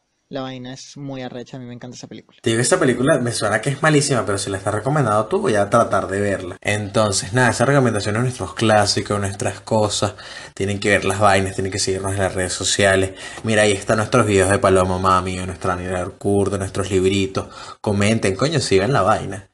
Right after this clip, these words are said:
Speaker 2: ¿ah?
Speaker 1: Claro, obvio, tiene, usted, usted va y se toma su tiempito, usted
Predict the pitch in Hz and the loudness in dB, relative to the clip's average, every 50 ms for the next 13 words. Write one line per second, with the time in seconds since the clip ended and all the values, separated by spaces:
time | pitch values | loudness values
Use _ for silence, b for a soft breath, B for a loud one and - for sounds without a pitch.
0 | _ _ _ - 117 156 190 180 - _ _ _ _ 151 156 156 165 175 175 175 | _ _ _ -6 -6 -6 -6 -8 -14 _ _ _ _ -6 -4 0 0 0 0 0
1 | 151 143 151 156 165 180 226 220 196 170 170 160 160 156 156 - - 160 165 160 | 0 0 0 0 0 0 0 -2 0 0 -4 -4 -4 -8 -10 -6 -6 -6 -6 -6
2 | 160 - 165 151 - _ - 156 147 143 147 160 180 196 196 - 156 - 135 131 | -6 -8 -8 -8 -6 _ -2 0 2 2 2 4 2 2 0 -4 -8 -10 -10 -12
3 | 131 - 160 - 160 139 131 - 202 233 247 247 190 170 - - 131 123 | -10 -12 -12 -10 -10 -12 -8 -6 -6 -6 -6 -6 -8 -10 -8 -10 -12 -12